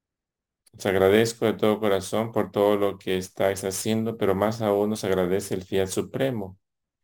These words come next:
Esperemos que quiera bendecir vuestros sacrificios y a cambio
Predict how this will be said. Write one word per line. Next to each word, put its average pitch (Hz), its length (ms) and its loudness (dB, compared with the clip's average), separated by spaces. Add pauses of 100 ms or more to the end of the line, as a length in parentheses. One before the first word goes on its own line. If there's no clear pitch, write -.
(180)
Esperemos 110 580 0
que 98 160 -2
quiera 113 280 4
bendecir 98 760 -2
vuestros 92 340 -4
sacrificios 104 640 -6
y 107 40 -2
a 98 100 -6
cambio 117 680 -2